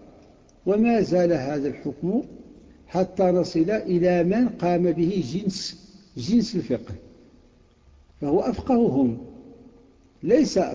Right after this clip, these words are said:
ليس، ليس فقيه بمعنى ال-، الاصطلاحي أو العالمي لللفظ،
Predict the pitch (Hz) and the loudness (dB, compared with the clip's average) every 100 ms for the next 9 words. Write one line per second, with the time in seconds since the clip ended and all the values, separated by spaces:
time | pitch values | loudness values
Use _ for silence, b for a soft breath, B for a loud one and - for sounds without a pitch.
0 | - - 160 - 147 147 143 139 127 120 | -8 -2 -2 -2 -2 -2 -4 -6 -10 -10
1 | 120 110 113 139 147 117 120 110 - - | -8 -6 0 2 2 0 -2 -4 -10 -18
2 | - - - - - - - - b b | -18 -18 -16 -16 -14 -16 -18 -20 b b
3 | b - 131 123 123 123 127 127 120 - | b -12 -6 -4 -4 -6 -6 -8 -10 -6
4 | 151 147 165 147 - 143 151 135 123 117 | 0 2 4 0 -2 -4 -2 0 0 0
5 | 113 135 135 131 131 127 156 233 | -2 0 2 4 4 2 2 0